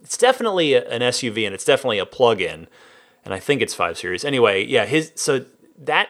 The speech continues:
his car does have that, and he loves that, and that's kind of a deal breaker for him and, and the, the way he uses the car. And it sounds like, uh, that's the case for you. I mean, I,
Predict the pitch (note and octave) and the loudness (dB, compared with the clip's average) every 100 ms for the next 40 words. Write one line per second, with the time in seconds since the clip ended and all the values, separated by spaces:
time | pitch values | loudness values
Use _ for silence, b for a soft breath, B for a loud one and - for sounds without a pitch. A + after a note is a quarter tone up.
0 | _ - F#3 - A3 G#3+ C#3+ E3 E3 C3+ | _ -6 -4 -2 2 2 4 2 2 0
1 | - F#3+ F3 B2 G#2+ G2+ G2+ B2 B2 D#3 | -2 -2 0 2 0 -2 -6 -6 2 2
2 | E3+ C3+ A#2 G#2+ G2 B B B B A#2 | 2 0 0 2 0 B B B B -4
3 | C3 C3 - - - - F4+ F4 C#3 D#3+ | -2 -2 -4 -12 -6 0 0 2 0 2
4 | G#3 E3+ B2 A2 A#2+ G#2 - G#2+ - G3 | 4 6 4 4 2 -2 -2 -6 -4 -2
5 | D#3 D#2+ - - G#2+ A2 G#2+ G#2+ A2 - | -2 -2 -12 -10 -8 -6 -4 -2 -4 -2
6 | A2 G2+ A2+ A#2 A#2+ A#2 G#2 G#2 - F3 | -2 2 2 2 0 -2 -2 -4 -4 4
7 | E3 A#2+ B B B B B2 B2 E3 E3 | 6 4 B B B B -6 -2 0 0
8 | D#3+ C#3 A#2 - _ A#2+ A2+ G#2 G2+ G2 | 2 2 2 -2 _ -4 -2 0 -2 -6
9 | - - - - - - B2+ A#2+ - - | -10 -20 -20 -20 -20 -4 -2 0 -4 -4
10 | B2+ A#2 A#2 A#2 C#3 A2 A2 A2 | -4 -2 -4 2 4 4 4 0